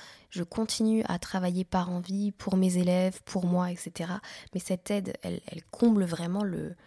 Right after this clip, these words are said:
bah, la perte, la perte d'argent, hein, c'est clair. Il, il faut être conscient aussi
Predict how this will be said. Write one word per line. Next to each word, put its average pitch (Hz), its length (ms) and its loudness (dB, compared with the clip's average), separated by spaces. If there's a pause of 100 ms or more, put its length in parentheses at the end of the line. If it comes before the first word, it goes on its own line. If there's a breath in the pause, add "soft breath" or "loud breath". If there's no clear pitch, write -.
(680 loud breath)
bah, 147 200 -6
la 147 120 -10
perte, - 400 -6 (160)
la 143 100 -6
perte - 240 -10
d'argent, 156 400 2
hein, 220 120 0
c'est - 160 -6
clair. - 360 -8 (800)
Il, 196 180 -2
il 190 160 0
faut - 220 0
être 214 160 0
conscient 202 560 -2
aussi 190 420 -4